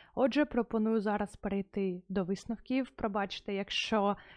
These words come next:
мій виступ цього разу вийшов якимось дуже сумбурним. Я вже дуже давно не записувала такі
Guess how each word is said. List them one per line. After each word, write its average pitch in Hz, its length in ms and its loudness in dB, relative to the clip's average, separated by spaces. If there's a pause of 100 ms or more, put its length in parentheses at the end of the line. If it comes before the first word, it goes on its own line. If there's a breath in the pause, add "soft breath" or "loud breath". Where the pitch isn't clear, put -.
мій 220 200 6
виступ 202 460 2
цього 208 300 0
разу 202 400 2
вийшов 185 560 0
якимось 208 600 0
дуже 208 240 0
сумбурним. 214 520 0
Я 208 60 2
вже 208 160 -2
дуже 220 240 2
давно 202 340 2
не 190 120 2
записувала 190 640 0
такі 208 420 0